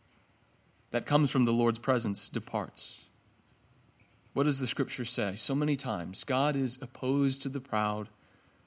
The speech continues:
but gives grace to the humble." Grace to the humble. We humble ourselves. The Lord says, "Today I must stay at your house." So in humility before him, then, we seek his grace.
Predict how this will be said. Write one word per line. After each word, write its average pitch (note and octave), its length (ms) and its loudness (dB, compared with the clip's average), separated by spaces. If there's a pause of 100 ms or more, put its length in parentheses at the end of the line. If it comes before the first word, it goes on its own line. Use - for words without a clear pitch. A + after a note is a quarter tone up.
(400)
but G#2+ 160 -6
gives A2+ 200 -4
grace A2 300 -4
to - 100 -8
the - 100 -6
humble." F#2+ 320 -6 (1400)
Grace A#2 240 2
to A#2+ 100 -6
the A2 120 -4
humble. F#2+ 340 -6 (1200)
We A#2 120 2
humble B2 340 4
ourselves. A2 480 2
The A2+ 100 -4
Lord A#2 400 2 (300)
says, A2 260 -2
"Today A#2 680 4 (760)
I G2+ 100 -2
must G#2 240 0
stay G2 400 -2 (400)
at - 160 -6
your F#2+ 140 -4
house." F2 420 -10 (140)
So B2 200 2
in B2+ 80 8
humility D3+ 500 8
before C#3 380 4
him, A2+ 180 2
then, G#2+ 300 0 (1080)
we A#2 80 0
seek D#3 220 0
his D3 140 -2
grace. - 460 -6